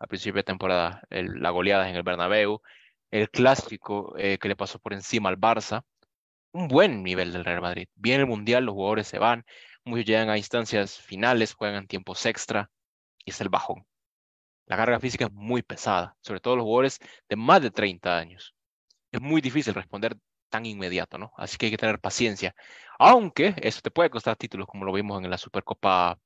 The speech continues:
de España. Pero hay que luchar, ¿no? Mientras haya posibilidades, creo que hay tiempo para recomponer y para que el plan Pinto siga en marcha. Eh, creo que destaco nuevamente la actitud del equipo, al menos de, de buscar o esa intención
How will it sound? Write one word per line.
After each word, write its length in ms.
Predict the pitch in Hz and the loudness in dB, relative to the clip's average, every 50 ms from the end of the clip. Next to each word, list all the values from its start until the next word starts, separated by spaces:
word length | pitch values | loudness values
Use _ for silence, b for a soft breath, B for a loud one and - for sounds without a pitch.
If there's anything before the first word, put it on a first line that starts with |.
| _ _ _ _ _ | _ _ _ _ _
de 100 | - 92 | -8 -8
España. 400 | - - 120 113 92 85 82 - - _ _ _ _ _ _ _ _ _ _ _ | -4 0 -2 -2 -2 -4 -10 -14 -18 _ _ _ _ _ _ _ _ _ _ _
Pero 520 | - 107 107 104 101 98 98 101 98 - _ _ _ _ _ _ _ _ _ - | -2 0 2 2 2 2 2 0 0 -4 _ _ _ _ _ _ _ _ _ 2
hay 100 | - 170 | 2 4
que 160 | - 147 131 | 4 4 2
luchar, 320 | 117 107 - - - - | 2 0 -4 -4 -6 -6
¿no? 140 | 90 101 113 | -6 -6 -8
Mientras 420 | 113 104 95 - - 98 90 92 92 | -8 -8 -6 -2 -2 -2 0 2 2
haya 180 | 104 123 123 | 2 2 2
posibilidades, 460 | - 113 104 - 107 110 123 120 107 | 2 -2 -6 -2 0 0 0 0 -2
creo 180 | - 117 110 107 | -4 -6 -8 -6
que 320 | - 107 95 95 - - - _ _ _ _ _ _ _ _ _ _ | -4 -2 -2 -2 -4 -6 -10 _ _ _ _ _ _ _ _ _ _
hay 160 | - 104 101 | -4 -4 -4
tiempo 300 | - - 123 120 117 110 | 0 0 0 0 0 -2
para 140 | 98 101 95 | -2 -2 -2
recomponer 600 | 92 92 - 95 90 - 95 92 104 117 135 - - | -4 -4 -8 -10 -12 -10 -6 -2 -2 -2 -2 -2 -6
y 120 | 101 98 | -10 -10
para 200 | - - 95 92 | -6 -4 -4 -2
que 80 | - 98 | -2 -4
el 60 | 90 | -6
plan 300 | - - 117 110 98 98 | -2 -2 -2 -2 -2 -4
Pinto 320 | - - 131 127 - 113 101 | -4 -4 -4 -4 -4 -8 -8
siga 240 | - - 110 104 | -4 0 0 0
en 140 | 98 92 98 | 0 0 0
marcha. 420 | 127 143 123 107 - - - - _ b b b b b b b b b b b b _ _ _ | 0 0 0 0 -4 -10 -14 -16 _ b b b b b b b b b b b b _ _ _
Eh, 480 | - 101 98 98 98 98 98 95 92 - - 101 - _ _ _ _ | -8 -8 -6 -4 -4 -4 -4 -6 -8 -10 -14 -18 -20 _ _ _ _
creo 160 | - 139 - | -4 0 4
que 80 | - | 6
destaco 800 | 180 123 - - - 147 - - - 110 104 101 98 95 95 - - | 6 6 6 4 0 0 0 0 0 0 2 2 2 2 0 -2 -4
nuevamente 680 | 104 113 110 107 104 107 107 110 101 - 98 92 90 92 | -4 -2 0 0 0 -2 -4 -6 -6 -6 -4 -4 -2 -2
la 80 | 95 | -4
actitud 380 | 98 - - 107 - - 117 98 | -6 -6 -10 -14 -8 -6 -4 -2
del 100 | 107 95 | 0 0
equipo, 420 | 95 95 - - 143 135 - 113 | -2 -2 -2 -2 -2 -2 0 -2
al 80 | 101 92 | -2 0
menos 220 | 107 107 113 110 | 0 -2 -2 -2
de, 160 | 104 107 98 - | 0 -2 -4 -2
de 140 | - 101 | -2 -4
buscar 520 | 92 90 95 - - - - 123 117 113 107 | -4 -4 -6 -12 -14 -6 -2 0 2 2 2
o 120 | 98 98 98 | 2 2 2
esa 160 | 101 - 113 | 0 -2 -8
intención 720 | 101 98 - 92 92 92 - - 113 110 104 101 95 - | -14 -12 -14 -14 -12 -10 -8 -4 -2 -2 -2 -4 -6 -12